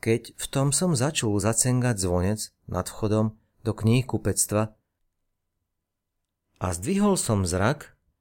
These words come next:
v očakávaní, že uvidím vojsť otca, vracajúceho sa zo svojho tajného poslania, alebo Fermína, ktorý prichádza nastúpiť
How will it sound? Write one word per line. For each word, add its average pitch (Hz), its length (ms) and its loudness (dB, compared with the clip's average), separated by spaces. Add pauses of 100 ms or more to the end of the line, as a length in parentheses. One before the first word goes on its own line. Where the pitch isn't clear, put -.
(600)
v 127 80 2
očakávaní, 120 640 2
že 120 120 0
uvidím 165 360 0
vojsť 165 320 2
otca, 160 480 -2 (720)
vracajúceho 98 680 0
sa 101 200 -2
zo 92 160 -2
svojho 101 440 0
tajného 98 440 0
poslania, 107 680 0 (1040)
alebo 127 520 2
Fermína, 139 640 2
ktorý 110 280 0
prichádza 139 520 -2
nastúpiť 113 600 -2